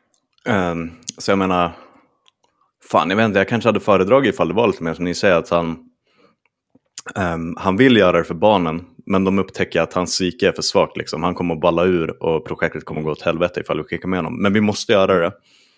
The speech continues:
Så mot hans vilja så är det bara den här lilla minnesförlustgrejen.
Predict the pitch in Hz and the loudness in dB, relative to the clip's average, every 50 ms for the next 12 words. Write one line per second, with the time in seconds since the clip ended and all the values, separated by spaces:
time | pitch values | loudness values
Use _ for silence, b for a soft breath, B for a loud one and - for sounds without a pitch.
0 | b b b - - 98 98 98 92 85 - 85 85 - - 90 98 92 90 92 | b b b -4 -2 0 0 0 -2 -2 -4 -4 -6 -4 0 2 2 4 4 4
1 | 101 107 107 - - _ - - - - - 98 90 87 82 87 85 87 85 85 | 2 2 2 0 -6 _ -20 -20 -10 -2 0 2 2 2 4 4 4 4 4 2
2 | 82 82 80 82 85 82 82 82 82 80 78 78 78 - _ _ _ _ _ _ | 0 -2 -4 -4 -4 -2 -2 -2 -2 -2 -2 -2 -4 -8 _ _ _ _ _ _
3 | _ _ _ _ _ - - - 104 98 95 90 90 82 - - 87 87 82 - | _ _ _ _ _ -14 -8 -2 0 0 0 0 0 -2 -4 -2 -2 -2 -2 -2
4 | - - _ - - - _ _ - - 98 101 113 120 107 85 78 71 - | -4 -8 _ -16 -20 -20 _ _ -14 -10 -2 2 2 4 4 2 2 -2 -6